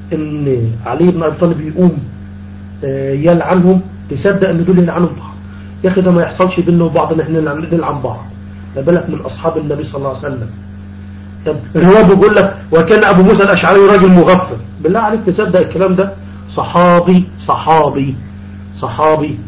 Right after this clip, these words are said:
يقال عليه مغفل؟ لا، ده النبي صلى الله عليه وسلم ولا جعل والي على عدن. النبي صلى الله عليه وسلم جعل والي على عدن، النبي أجازه إنه يكون والي.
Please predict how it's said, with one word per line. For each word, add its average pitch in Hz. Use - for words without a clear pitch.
يقال 165
عليه 170
مغفل؟ 185
لا، -
ده 185
النبي 190
صلى 190
الله 196
عليه 185
وسلم 240
ولا 196
جعل 208
والي 226
على 185
عدن. 180
النبي 180
صلى 180
الله 175
عليه 190
وسلم 202
جعل 208
والي 214
على 185
عدن، 190
النبي 254
أجازه 262
إنه 240
يكون 240
والي. 196